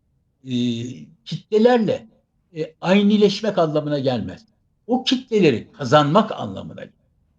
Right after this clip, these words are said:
Siz o kitlelerin kafasını değiştirmeden, Gramsci'nin ünlü bir sözü bu, e, elini kolunu bacağını yakalayamazsın.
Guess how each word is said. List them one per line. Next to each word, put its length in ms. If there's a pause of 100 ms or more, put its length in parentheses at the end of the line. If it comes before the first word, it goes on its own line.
(580)
Siz 340
o 160
kitlelerin 580
kafasını 680
değiştirmeden, 1000 (720)
Gramsci'nin 460
ünlü 260
bir 60
sözü 360
bu, 280 (480)
e, 120
elini 640
kolunu 340
bacağını 400
yakalayamazsın. 880